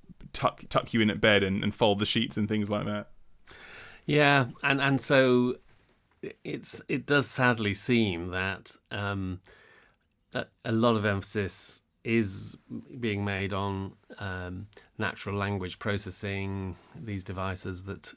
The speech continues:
Speaker 2: that can talk to you and understand you, quotes, and listen to you and respond in the way that a friend would. Um,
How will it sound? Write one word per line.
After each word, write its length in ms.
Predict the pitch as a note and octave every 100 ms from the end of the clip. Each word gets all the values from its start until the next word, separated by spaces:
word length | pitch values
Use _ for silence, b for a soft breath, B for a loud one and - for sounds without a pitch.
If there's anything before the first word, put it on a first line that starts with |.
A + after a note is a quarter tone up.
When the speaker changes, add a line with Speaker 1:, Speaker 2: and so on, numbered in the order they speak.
| -
Speaker 2:
that 260 | G#2 -
can 220 | - G2+ F#2+
talk 400 | - G2+ E2+ -
to 100 | G2+
you 180 | F#2+ F#2+
and 80 | F2+
understand 600 | F#2 F2+ - F#2 F#2+ F2+
you, 140 | F2+
quotes, 500 | - G2 G2 - -
and 160 | F#2 F#2
listen 260 | F#2 G2+
to 120 | F#2 G2
you 380 | F#2+ F#2+ G2 F#2+
and 180 | G2 F#2
respond 520 | F#2+ - F#2+ G2 F#2+
in 80 | F#2+
the 80 |
way 300 | G2 G2 F#2+
that 140 | F#2 F#2
a 60 |
friend 400 | F#2 - F#2 E2+ F2+
would. 460 | A2+ G2+ F2 G#2+ b b b b b b b b b _
Um, 520 | A2 A2 A2 A2 A2+